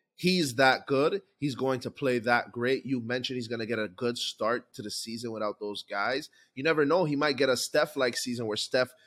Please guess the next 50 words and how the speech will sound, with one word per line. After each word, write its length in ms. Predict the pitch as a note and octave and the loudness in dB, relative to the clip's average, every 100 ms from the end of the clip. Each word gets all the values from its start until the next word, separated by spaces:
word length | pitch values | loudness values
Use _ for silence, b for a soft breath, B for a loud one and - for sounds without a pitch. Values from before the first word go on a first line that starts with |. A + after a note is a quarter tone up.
| b | b
was 140 | C3 A#2+ | -6 4
going 280 | C#3 C3 C3 | 6 6 6
off 340 | C#3+ C3+ - | 4 2 0
and 80 | A#2+ | -4
then 120 | A#2+ | -4
his 120 | B2 | -2
guys 300 | A#2+ B2 A#2+ | 2 2 2
came 240 | - B2 A#2+ | -2 -2 -2
into 160 | A#2 | -4
the 80 | A2 | -2
rotation. 720 | A2 G#2+ - C3+ C3 A#2+ A2+ | 0 0 2 2 2 -2 -4
Next 220 | A2+ - - | -6 -6 -6
thing 100 | A2+ | -6
you 100 | A#2 | -4
know, 100 | A2 | -4
they 100 | G2+ | -4
bang 280 | G#2 A2 A2 | 0 -2 -2
one 180 | A2 | 0
out. 220 | C3+ C#3+ - _ _ _ | 2 2 -2 _ _ _
I 100 | G#2 | -2
don't 180 | A#2 A#2+ | -2 -2
think, 140 | - - | -8 -4
pause. 440 | B2 G#2+ F2+ - - _ | -2 0 -2 -8 -16 _
They 80 | B2 | -2
bang, 300 | A#2+ B2+ B2 | 4 4 2
<laughs> 20 | C3 | 4
they 160 | C#3+ | 6
bang 320 | C#3+ - F3 | 6 6 8
a 60 | D#3+ | 8
championship 680 | - F#3 E3+ E3 E3 C#3+ B2 | 8 8 8 4 4 2 6
off, 280 | A2+ G#2 - B B | 6 4 0 B B
you 140 | B2+ C3+ | 6 8
know? 240 | D3 E3 | 8 8
So, 440 | - D3 C3+ C3 b b b - | 2 4 4 4 b b b -4
um, 600 | A#2 A#2 A2 A2 G#2+ G2+ - _ - | 2 2 2 0 -2 -6 -16 _ 6
not 180 | G3+ G3+ | 8 8
to 100 | F#3 | 8
say 160 | G3+ | 8
that 160 | E3 C3 | 8 4
J-, 180 | G#2+ - C3 | -4 -10 0
that 320 | C3 B2 A2+ | 4 4 6
Ja 240 | D3 C#3+ C#3 | 8 8 8
and 80 | |
the 60 | B2 | 4
Grizzlies 600 | - C#3+ A#2+ C3 B2+ - | 4 4 4 2 0 -2
have 280 | A2+ B2 A#2+ | 2 4 4
that 160 | A#2 | 2
potential 420 | A#2 - A#2 A#2 G#2+ | -2 -6 -4 -4 -4
just 360 | A#2 A2 - | -4 -4 -2
yet, 240 | G#2+ C3+ | 0 0